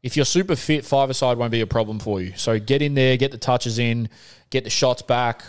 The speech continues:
wherever you, if you're, you know, playing a position to shoot, or do something like futsal or, yeah, small-sided football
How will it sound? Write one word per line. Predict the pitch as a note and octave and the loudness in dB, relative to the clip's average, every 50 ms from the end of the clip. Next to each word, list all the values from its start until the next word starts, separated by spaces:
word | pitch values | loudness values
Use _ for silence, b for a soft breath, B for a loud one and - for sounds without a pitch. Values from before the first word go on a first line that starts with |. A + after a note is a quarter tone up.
| - | -8
wherever | - A2 A#2 A#2+ A#2 A#2 | -2 0 2 2 2 0
you, | A#2 A#2 G#2+ A#2 | -4 -6 -6 -6
if | A2+ G#2+ - - | -6 -6 -4 -4
you're, | A#2 G#2+ G#2+ G2+ - - | -4 -4 -4 -6 -8 -10
you | - G#2+ G2+ | -10 -8 -4
know, | G2+ G2+ G#2 G#2 - _ _ _ _ | -2 -4 -4 -4 -8 _ _ _ _
playing | - - A2+ A2 A2 | -6 -2 -2 0 0
a | |
position | G2+ G#2 G2+ A2 G#2+ - A2+ | -2 -2 -4 -4 -4 -4 -4
to | G#2 | -4
shoot, | G2+ - - A#2 A2 G2+ B B B B B B B B B B B _ | -4 -2 -2 -2 -2 -4 B B B B B B B B B B B _
or | - E3 E3+ F3 F#3 F#3 F#3 F3+ F3 F3 F3+ - - _ _ _ _ _ _ _ _ _ _ _ _ _ _ _ _ _ _ _ | 2 4 4 6 6 6 4 4 2 0 -4 -10 -20 _ _ _ _ _ _ _ _ _ _ _ _ _ _ _ _ _ _ _
do | - - F#3 F3+ | 0 0 2 2
something | - F#3 D#3+ D#3 D#3+ | 2 0 0 0 0
like | D#3+ D3+ C#3+ | 0 0 -2
futsal | - - - F3 F3+ F3 - - | -2 -2 0 0 0 0 0 2
or, | E3 D#3+ D#3 D#3+ D#3+ D#3 D3 C3+ B2 A#2 | 4 4 4 4 4 4 4 2 2 2
yeah, | D3 F3+ F3 F#3 | 0 0 0 0
small-sided | - - - G3 G#3 G#3 G3+ - G3+ F#3 F3+ E3 D3 | 0 0 2 4 4 4 4 2 2 2 2 0 -2
football | - - F3+ F3+ F3+ - G3+ G#3+ A#3+ C4 - - | 0 0 -2 2 4 4 4 4 4 2 -2 -10